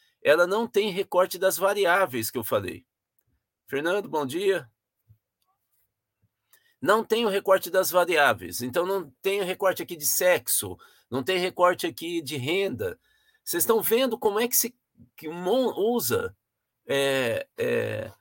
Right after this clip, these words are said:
uma, uma, um cálculo da fórmula, a fórmula estatística já tá embutida, né?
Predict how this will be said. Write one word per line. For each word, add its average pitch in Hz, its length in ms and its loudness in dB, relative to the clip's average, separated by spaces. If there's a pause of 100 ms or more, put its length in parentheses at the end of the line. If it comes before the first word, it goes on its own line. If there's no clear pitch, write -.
(380)
uma, 185 340 2
uma, 165 720 2
um 175 140 -4
cálculo 202 560 6
da 143 160 6
fórmula, 135 560 2
a 113 40 -2
fórmula 165 500 2
estatística 160 560 2
já 156 140 2
tá 165 140 2
embutida, 185 600 -4
né? 190 260 -2